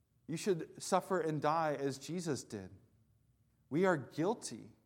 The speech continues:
and we deserve nothing but death. And all we like sheep have gone astray. And it's not just our actions, it's our status as people who are alienated from the Lord.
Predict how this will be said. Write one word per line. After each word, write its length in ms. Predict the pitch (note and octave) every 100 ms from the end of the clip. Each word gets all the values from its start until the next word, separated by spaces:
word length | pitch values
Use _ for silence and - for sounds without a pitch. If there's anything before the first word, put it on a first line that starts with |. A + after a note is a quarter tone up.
| _ _ _ _ _ _ _ _ _ _ -
and 100 | C#3
we 80 | D3+
deserve 580 | C#3+ - F#3+ G3 D3 - - C#3
nothing 380 | D3 D3+ D3
but 260 | B2+ A#2+ -
death. 240 | C3 A2+ - - _ _ _ _ _ _ _ _ _ _ _ _ _ _ _ - - - -
And 120 | D3+
all 300 | D3+ F#3 G#3
we 120 | G3+
like 220 | G3 G3 F#3
sheep 320 | - F#3+ -
have 180 | C#3+ C3
gone 180 | D3+
astray. 520 | C#3+ - - F3+ F3+ C#3+
And 80 |
it's 180 | C3+ C3+
not 220 | G#3+ G#3
just 280 | - G3+ -
our 140 | E3+ D#3+
actions, 540 | E3+ A3 - F3+ D3
it's 100 | -
our 80 | D3
status 800 | - - F#3+ G3+ G3+ C3+ - - - -
as 160 | D#3+ D#3
people 320 | - G3 F#3
who 140 | D#3+ E3
are 160 | D3+ D#3+
alienated 560 | F3 F#3 D#3+ C#3 B2
from 360 | A2+ C#3 B2+ A#2+ -
the 40 |
Lord. 480 | B2 C3 F#3+ C#3+ G#2